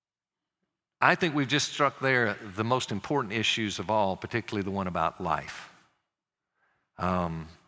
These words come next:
many of you have read the quote that's kind of been going around a lot, Billy Graham, his last kind of political quote, I guess, but, but he's just basically saying to the church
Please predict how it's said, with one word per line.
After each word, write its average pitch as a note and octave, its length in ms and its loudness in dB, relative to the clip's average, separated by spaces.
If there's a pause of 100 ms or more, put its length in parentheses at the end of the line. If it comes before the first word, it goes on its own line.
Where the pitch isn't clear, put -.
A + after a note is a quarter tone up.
(600)
many A2+ 200 2
of G#2 80 0
you A2 100 2
have F#2 120 -2
read A2 280 4
the F#2+ 360 2
quote A#2 220 0
that's A2 160 -6
kind A2+ 200 2
of G2+ 40 -6
been A2 100 -2
going G#2 160 0
around G2+ 180 0
a G#2 40 0
lot, G#2 260 2
Billy A2+ 160 2
Graham, G2 440 0
his F2 180 -6
last G2 360 2 (160)
kind A2 140 2
of G2+ 80 -4
political A2+ 440 -2 (180)
quote, B2 280 2
I G2+ 120 4
guess, A2 320 0
but, G2 200 -4 (640)
but G#2+ 140 2
he's G2+ 140 0
just A2+ 180 -2
basically A2+ 360 0
saying G#2 380 0
to G#2+ 100 -4
the F#2 100 -4
church - 560 -4